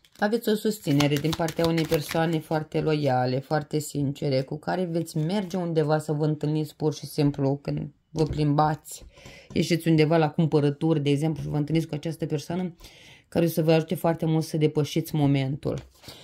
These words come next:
În a doua săptămână din acest interval de timp, deja energia se schimbă radical, avem soarele care aduce multă împlinire, multă căldură, uh,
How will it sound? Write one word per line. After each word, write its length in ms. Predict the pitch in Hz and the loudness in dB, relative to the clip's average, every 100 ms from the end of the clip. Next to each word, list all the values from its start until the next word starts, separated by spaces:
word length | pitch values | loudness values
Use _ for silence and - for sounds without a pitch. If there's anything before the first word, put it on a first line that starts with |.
| - - | -20 -6
În 80 | 175 | 0
a 100 | 160 | 4
doua 200 | 165 208 | 4 2
săptămână 640 | 214 208 - 208 185 175 | 0 -8 -2 2 2 2
din 80 | 170 | 0
acest 280 | 160 165 - | 0 -4 -2
interval 420 | 170 160 156 143 | -2 0 0 0
de 100 | 139 | 0
timp, 240 | 143 165 | -2 0
deja 300 | 156 147 156 | 0 2 2
energia 680 | 147 147 143 139 147 143 131 - | 2 2 0 0 2 2 0 -6
se 180 | - 147 | -4 -2
schimbă 420 | 143 - 156 139 | -2 0 2 2
radical, 640 | 131 131 131 - 175 170 147 | 2 0 -2 0 2 2 0
avem 260 | 143 143 | 0 -2
soarele 640 | 143 - 175 170 160 160 160 | -2 -2 0 2 2 0 0
care 200 | 151 143 | -2 -4
aduce 260 | 147 143 | -4 -2
multă 360 | 147 151 147 147 | 0 0 0 0
împlinire, 880 | 139 139 135 147 170 170 160 160 160 - - - _ | -2 -2 -2 0 0 0 0 0 -2 -10 -20 -20 _
multă 340 | 175 170 175 | 0 0 0
căldură, 1000 | - 151 135 135 170 175 160 160 156 156 - - - - - - - | -2 0 0 0 2 4 4 4 2 0 -6 -16 -20 -20 -20 -18 0
uh, 560 | 180 170 165 160 160 | 6 8 8 6 4